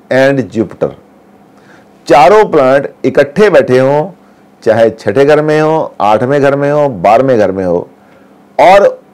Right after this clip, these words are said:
उनको शुक्र देख रहा हो या शुक्र नहीं भी देख रहा, चौथे घर में शुक्र बैठा हो, Fourth house में शुक्र का होना जरूरी है।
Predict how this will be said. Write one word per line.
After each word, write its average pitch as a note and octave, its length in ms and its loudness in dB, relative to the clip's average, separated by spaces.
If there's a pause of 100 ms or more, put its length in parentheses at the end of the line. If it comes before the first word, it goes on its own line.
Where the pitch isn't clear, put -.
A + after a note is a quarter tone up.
(140)
उनको F3 560 0 (360)
शुक्र A3+ 520 0
देख E3+ 200 2
रहा A2 160 2
हो F2 220 -2 (960)
या G3 200 2
शुक्र G3+ 400 -2
नहीं F3+ 240 0
भी A3 100 -2
देख D#3 180 2
रहा, F3 140 2
चौथे F#3 440 2
घर A3 140 4
में G3+ 100 0
शुक्र D3+ 260 -4
बैठा F2+ 240 -2
हो, G#1+ 140 -10 (1080)
Fourth G3+ 400 4
house F#3 260 2
में A3 160 0
शुक्र E3+ 360 -2
का G3 160 4
होना D3 280 0
जरूरी F3 400 2
है। B2+ 420 2